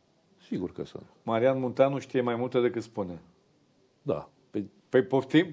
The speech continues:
Speaker 1: Normal.
Speaker 2: Păi cum adică?
Speaker 1: Dar stați puțin.
Speaker 2: Păi stați puțin.
Speaker 1: Păi ce să
Speaker 2: Păi
Speaker 1: fac?
Speaker 2: ce, cum adică?
Speaker 1: Ce pot să fac?
Speaker 2: Să-ți vorbiți, să spuneți ce știți.
Speaker 1: Da, da, nu avem timp, avem un spațiu limitat.
Speaker 2: Da, avem timp, avem spațiu,
Speaker 1: Da, avem.
Speaker 2: avem valoare.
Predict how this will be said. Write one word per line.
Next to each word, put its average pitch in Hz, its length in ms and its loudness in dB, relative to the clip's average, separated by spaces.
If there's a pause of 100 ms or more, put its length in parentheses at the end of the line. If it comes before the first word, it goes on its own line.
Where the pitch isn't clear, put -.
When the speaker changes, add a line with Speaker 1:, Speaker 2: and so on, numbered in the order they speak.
Speaker 1:
Normal. 143 380 0
Speaker 2:
Păi 151 100 2
cum 180 200 -2
adică? 127 420 0 (460)
Speaker 1:
Dar 104 140 -6
stați - 220 -4
puțin. 135 220 6
Speaker 2:
Păi 151 80 8
stați 190 320 0
puțin. 190 440 -2 (240)
Speaker 1:
Păi - 120 -12
ce - 160 -10
să - 80 -8
Speaker 2:
Păi 156 120 10
Speaker 1:
fac? - 100 -2
Speaker 2:
ce, 190 140 4
cum 165 340 -4
adică? 104 300 -2
Speaker 1:
Ce - 100 2
pot 101 160 -6
să - 120 -16
fac? - 280 -20
Speaker 2:
Să-ți 156 280 6
vorbiți, 208 440 2
să 185 120 4
spuneți 214 420 0
ce 208 120 2
știți. - 480 -2 (220)
Speaker 1:
Da, - 100 4 (220)
da, 113 100 0
nu 98 120 -6
avem 123 260 0
timp, 190 300 0
avem 113 240 0
un - 60 0
spațiu 127 360 0
limitat. 131 340 2
Speaker 2:
Da, 170 120 6
avem 156 280 2
timp, 190 360 0
avem 131 320 2
spațiu, 156 500 4
Speaker 1:
Da, 107 180 -2
avem. 147 300 0
Speaker 2:
avem 127 320 2
valoare. 143 680 4